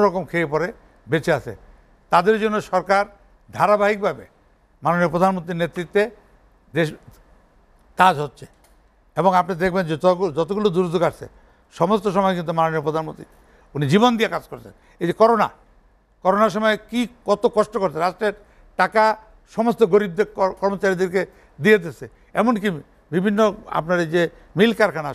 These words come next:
সরকারি, সেখানেও তাদেরকে কর্মচারীদের বেতনও পর্যন্ত গভর্নমেন্ট দিয়েছে। এইখানে আপনার এই যে, আহ, এই যে বলে কিছু জানে না, আপনি দেখবেন দুই দিন পরে যখন বেরিয়েবে। এই জন্য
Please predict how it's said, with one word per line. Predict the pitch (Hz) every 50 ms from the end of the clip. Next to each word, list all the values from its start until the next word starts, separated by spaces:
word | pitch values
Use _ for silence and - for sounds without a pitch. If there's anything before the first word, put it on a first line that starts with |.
| -
সরকারি, | 170 196 185 208 190 - - 113 - _ _ _ _ _ _ _ _ _ _ _ _ _ -
সেখানেও | - 208 202 262 262 254 254 -
তাদেরকে | 208 175 190 185 165 185 156 - - 127 - _ -
কর্মচারীদের | 175 185 185 185 160 180 170 160 156 147 151
বেতনও | 190 - 226 214 196 -
পর্যন্ত | - - - - _ _ _ _ _ _ _ _ _ _ _ - 120
গভর্নমেন্ট | 147 151 143 165 147 127 127
দিয়েছে। | 147 135 - - - - _ _ _ _ _ _ _ _ _ _ _ - -
এইখানে | 165 151 208 214 214 214 208 202 208 - _ _ _ _ _ _ _ _ - 156
আপনার | 160 160 185 180 175 170 - - _ _ _ _ _ _ _ _ _ _ _ _ - 156
এই | 160 147 151
যে, | 170 170 165 156
আহ, | 160 - - - - 170 156 143 139 139 139 - - - - - _ _ _ _ - - - - - - - _ - _ _ _ _ _ _ _ _ _ _ _ - 254 - 208
এই | 170 170
যে | 190 160
বলে | 190 196 190 143
কিছু | 190 214 185 196 180
জানে | 165 147 139 123 113
না, | 98 - _ _ _ _ _ - -
আপনি | 156 175 202 180 170
দেখবেন | 196 175 196 220 220 247 - - _ _ _ - 123
দুই | 135 196 190
দিন | 208 214 175
পরে | 208 196 196 175
যখন | 185 175 160 156
বেরিয়েবে। | 160 143 139 123 113 92 - - _ _ _ _ _ _ _ - 160
এই | 180 226
জন্য | 233 202